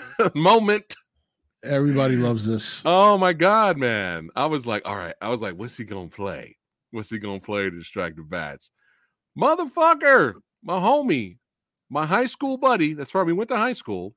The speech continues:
Speaker 1: <laughs> played Master of Motherfucking Puppets. The lightning, it was riding the lightning, son. You had the red sky, the blue,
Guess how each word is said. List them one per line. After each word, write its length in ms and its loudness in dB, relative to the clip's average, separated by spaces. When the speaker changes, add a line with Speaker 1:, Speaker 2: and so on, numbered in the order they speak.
Speaker 1:
<laughs> 640 -4
played 260 2
Master 500 0
of 120 -4
Motherfucking 600 -4
Puppets. 640 -4
The 160 0
lightning, 800 0
it 100 0
was 160 0
riding 500 0
the 80 0
lightning, 720 0
son. 720 -8
You 160 -2
had 180 -4
the 100 -6
red 420 -8
sky, 760 -2
the 60 -6
blue, 720 -6